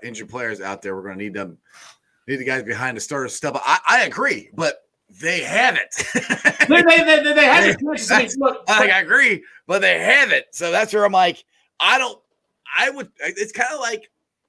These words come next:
Speaker 1: when everybody kept saying Joe needs to sit. I trust a eighty percent Joe Burrow compared to a hundred percent Jake Browning. I
Speaker 2: Thank
Speaker 1: trust
Speaker 2: you.
Speaker 1: all these starters over our backup trade now, which sucks. I mean,
Speaker 2: Thank
Speaker 1: I was,
Speaker 2: you.
Speaker 1: I was hoping Miles Murphy would step up. Jo-,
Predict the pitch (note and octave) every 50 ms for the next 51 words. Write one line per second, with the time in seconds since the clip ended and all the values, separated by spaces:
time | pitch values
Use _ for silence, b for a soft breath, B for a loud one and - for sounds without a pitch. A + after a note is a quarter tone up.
0 | _ _ _ _ _ _ _ _ _ _ _ _ _ - E3 G3+ G#3 G#3+ A3 A3
1 | G#3 - G#3+ G3+ - G#3+ G3 E3+ C3 - F3+ G3+ G#3 G3 F#3 E3+ C3+ G#2+ G#2+ -
2 | - C#3 A#2+ - - _ _ _ _ - F3 A3+ C4+ - - - A#3+ A#3 G#3+ G#3
3 | - - _ _ _ _ _ _ _ - D#3+ F3+ F3 E3 D#3 D#3 - _ - A3
4 | A#3+ B3 A#3+ F3+ D3+ - - G#3+ E3+ C#3 - F#3 F#3+ D3+ D3 G3+ G3+ E3+ C#3+ C3
5 | C3 B2+ - _ _ _ _ _ _ _ _ _ _ _ - F#3 - F#3+ F#3 F3
6 | E3+ - F3 E3+ D#3+ D3+ F#3 G3 E3+ E3 - F#3 F3+ E3+ - _ _ _ _ -
7 | E3 D#3+ - - F3+ - - - - _ _ _ - D#3 G3 A#3 F4+ F4+ F4+ F4
8 | - - - A3+ E3+ C#3 F3+ A3 A#3+ G#3+ - - - B3 A#3+ B3 G#3+ F#3+ F#3 E3+
9 | - - _ _ _ _ _ _ - G#3+ A3 G#3 F#3 E3 D#3 - G3+ G#3 G#3+ A#3
10 | G#3+ E3+ C#3 - C#3+ C3+ C3+ C#3 C#3+ E3 D3+ - - - - C#4 D4 A#3+ G#3 G#3
11 | - - - - - C#4+ E4+ F#4+ F#4+ G4 F#4 - - - F#3+ F#3 - - - -
12 | - - _ _ _ - E3+ G3 F3+ G3 A3+ G#3 F#3 F#3+ G3 G3+ F3 - F#3+ G3+
13 | F3+ G3 F#3+ E3+ - - - G3+ G3 E3+ E3+ F#3+ D3 C#3+ C3